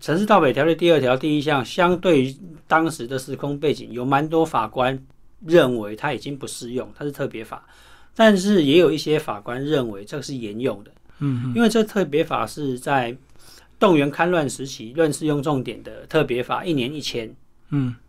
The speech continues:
Speaker 1: 必须要总统签订这样子啊，颁布。到了民国八十几年还是继续沿用，因为可能就是没有继续，没有总统的签，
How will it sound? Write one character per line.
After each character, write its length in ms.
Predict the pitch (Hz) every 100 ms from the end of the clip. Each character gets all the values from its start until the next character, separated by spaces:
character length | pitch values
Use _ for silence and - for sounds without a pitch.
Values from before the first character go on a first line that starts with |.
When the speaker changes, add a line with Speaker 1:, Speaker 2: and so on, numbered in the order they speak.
| - _ - -
Speaker 1:
必 120 | 180
须 140 | 170
要 140 | 165 147
总 200 | 135 143
统 160 | 120
签 240 | 98 139 143
订 240 | 151 117
这 120 | 110
样 120 | 120 110
子 160 | -
啊， 80 | 120
颁 240 | 117 120
布。 220 | 120 120 107 - _ _ - - - - - -
到 180 | 208 180
了 160 | 160
民 180 | 147 170
国 160 | 165 151
八 180 | 170
十 60 | 175
几 160 | 170 110
年 100 | 110
还 140 | 131
是 140 | 135
继 180 | 175 175
续 200 | 143 165
沿 260 | 127 113 127
用， 200 | 135 - - - -
因 100 | -
为 100 | 202
可 200 | 165 127
能 160 | 120 131
就 80 | 156
是 180 | 160 139
没 160 | 135
有 160 | 147 110
继 200 | 110 147
续， 360 | - 143 120 - - - - - - - -
没 100 | 170
有 140 | 214
总 180 | - 175
统 160 | 147 120
的 100 | 127
签， 320 | - 156